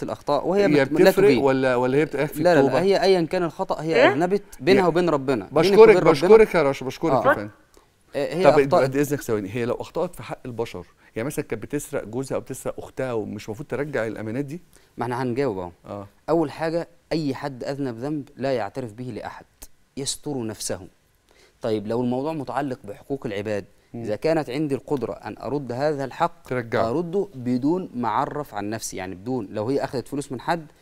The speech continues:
Speaker 1: ترجعها بطريقة غير مباشرة بدون ما تعرف إن هي سرقت وإن هي رجعت.
Speaker 2: حتى لا تسيء لنفسها
Speaker 1: آه،
Speaker 2: ولأسرتها
Speaker 1: آه.
Speaker 2: يعني.
Speaker 1: ولنفسها
Speaker 2: تمام.
Speaker 1: وأسرتها والمجتمع، أنت عارف ال-، ال-،
Speaker 2: تمام.
Speaker 1: المشاكل دي
Speaker 2: طب
Speaker 1: لما
Speaker 2: لو
Speaker 1: بتظهر.
Speaker 2: أخطأت في حق جوزها مثلًا؟
Speaker 1: مش قادرة ترجع
Speaker 2: مم.
Speaker 1: الحاجة ال-،
Speaker 2: مم.
Speaker 1: أو حقوق العباد،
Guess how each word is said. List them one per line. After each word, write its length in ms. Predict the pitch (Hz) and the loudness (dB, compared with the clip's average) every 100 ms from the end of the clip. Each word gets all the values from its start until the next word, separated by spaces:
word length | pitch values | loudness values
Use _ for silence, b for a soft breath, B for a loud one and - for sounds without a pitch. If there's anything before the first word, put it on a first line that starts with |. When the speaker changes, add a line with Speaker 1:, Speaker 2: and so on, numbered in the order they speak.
| b b - | b b -4
Speaker 1:
ترجعها 520 | 117 117 147 147 135 | -4 0 2 2 0
بطريقة 460 | 120 131 143 - 127 | -6 -6 -6 -4 -2
غير 120 | 147 | -2
مباشرة 460 | 143 123 156 175 170 117 | -2 -4 -6 -8 -10 -8
بدون 320 | 113 139 156 | -4 -2 -2
ما 60 | |
تعرف 500 | 127 117 147 151 - - | -2 0 0 -2 -10 -10
إن 140 | 117 120 | -6 -4
هي 100 | 135 | -2
سرقت 360 | 160 160 160 - - | -2 -4 -6 -12 -8
وإن 140 | 123 | -2
هي 100 | 139 | 0
رجعت. 340 | 123 92 90 80 - | -2 -4 -8 -10 -18
Speaker 2:
حتى 320 | - 143 147 139 | -10 -8 -4 0
لا 120 | 151 | 0
تسيء 480 | 135 120 147 151 120 | -2 -10 -6 -4 -4
لنفسها 460 | 117 113 - 139 | -6 -10 -8 -6
Speaker 1:
آه، 20 | |
Speaker 2:
ولأسرتها 760 | 127 117 143 202 139 104 - 95 | -4 -4 -6 0 2 2 0 -10
Speaker 1:
آه. 40 | |
Speaker 2:
يعني. 140 | 76 78 _ | -16 -18 _
Speaker 1:
ولنفسها 440 | - 127 135 120 196 | -4 -2 0 0 -2
Speaker 2:
تمام. 140 | 170 | -2
Speaker 1:
وأسرتها 420 | 135 - 175 165 | -4 -6 -8 -6
والمجتمع، 600 | 165 151 143 143 180 156 | -4 -2 -2 -2 -4 -4
أنت 120 | 139 156 | -4 -4
عارف 180 | 160 | -4
ال-، 180 | 143 117 | -6 -10
ال-، 120 | 113 113 | -6 -4
Speaker 2:
تمام. 160 | 123 | -4
Speaker 1:
المشاكل 320 | 117 123 165 139 | -6 -6 -8 -4
دي 80 | 143 | 0
Speaker 2:
طب 60 | |
Speaker 1:
لما 100 | 123 | 2
Speaker 2:
لو 80 | 123 | 2
Speaker 1:
بتظهر. 140 | 113 92 | 2 0
Speaker 2:
أخطأت 340 | 165 151 143 | 2 0 0
في 180 | - 120 | -10 -10
حق 220 | 135 - | -10 -10
جوزها 360 | 120 127 120 113 | -8 -8 -6 -4
مثلًا؟ 220 | 139 143 | 0 0
Speaker 1:
مش 140 | 123 | 0
قادرة 520 | 143 202 170 170 180 - _ - | 0 0 2 2 0 -2 _ 0
ترجع 400 | 139 151 143 135 | 0 2 2 0
Speaker 2:
مم. 60 | |
Speaker 1:
الحاجة 460 | 120 147 143 123 123 - | 0 2 2 2 -2 -6
ال-، 160 | 110 104 | -12 -6
Speaker 2:
مم. 40 | |
Speaker 1:
أو 180 | 110 101 | -4 -4
حقوق 380 | - 135 139 135 | -4 -2 2 4
العباد، 380 | 117 107 117 | 2 0 -2